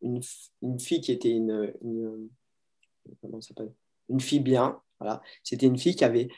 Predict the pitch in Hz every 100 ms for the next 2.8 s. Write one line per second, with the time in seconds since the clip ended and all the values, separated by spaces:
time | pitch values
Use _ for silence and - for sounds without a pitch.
0 | _ _ - 147 135 135 - 147 147 131
1 | 113 131 127 127 123 120 110 98 - -
2 | - 127 - 110 113 - -